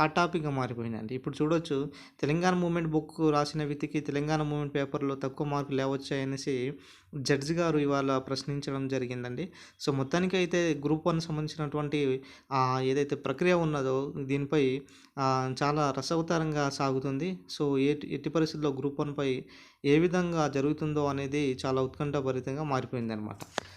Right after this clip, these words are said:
So, ఇదండి ఈరోజు, ఆ, సంబంధించినటువంటి కేసు ఇష్యూ. ఆ, అక్టోబర్లో జరగాల్సినటువంటి ఏదైతే, ఆ, జాబ్ క్యాలెండర్ ఉన్నదో అవి డిలే అయ్యి, ఆ, వస్తూనే ఉన్నది. So, మనకు అప్‌డేట్ ఏంటిదంటే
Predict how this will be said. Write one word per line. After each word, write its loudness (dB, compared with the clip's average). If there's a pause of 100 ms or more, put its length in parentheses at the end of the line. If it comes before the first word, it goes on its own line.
(220)
So, 6
ఇదండి 4
ఈరోజు, 2 (320)
ఆ, 2
సంబంధించినటువంటి -2
కేసు -2
ఇష్యూ. -8 (460)
ఆ, 6
అక్టోబర్లో 4
జరగాల్సినటువంటి 0
ఏదైతే, 0 (300)
ఆ, 0
జాబ్ 4
క్యాలెండర్ 0
ఉన్నదో -2
అవి 0
డిలే 0
అయ్యి, -4 (340)
ఆ, 0
వస్తూనే -2
ఉన్నది. -4
So, -2
మనకు 0 (880)
అప్‌డేట్ 4
ఏంటిదంటే 0